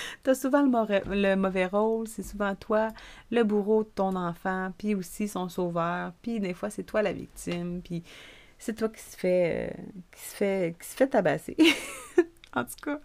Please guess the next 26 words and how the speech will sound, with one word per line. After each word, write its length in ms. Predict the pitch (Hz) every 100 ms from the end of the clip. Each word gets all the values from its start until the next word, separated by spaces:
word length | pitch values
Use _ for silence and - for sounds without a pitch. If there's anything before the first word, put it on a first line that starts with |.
| - - - -
pour 140 | 277
ma 120 | 240
part, 200 | 208 247
mes 200 | 254 208
oreilles 280 | 202 208 208
saignent 340 | 202 254 269 220
une 100 | 202
fois 120 | 214
de 80 | -
temps 220 | 196 196
en 140 | 185
temps 200 | 175 226
parce 200 | 214 180
que 100 | -
mes 180 | 180 175
enfants 300 | 175 175 196
crient 360 | - - 196 185
juste 260 | 196 -
trop 200 | - 202
fort 320 | - 208 226
pour 160 | 220 185
exprimer 420 | 185 - 175 208
leur 180 | 202 -
colère, 440 | 196 233 349 - -
tu 80 | -
sais. 200 | -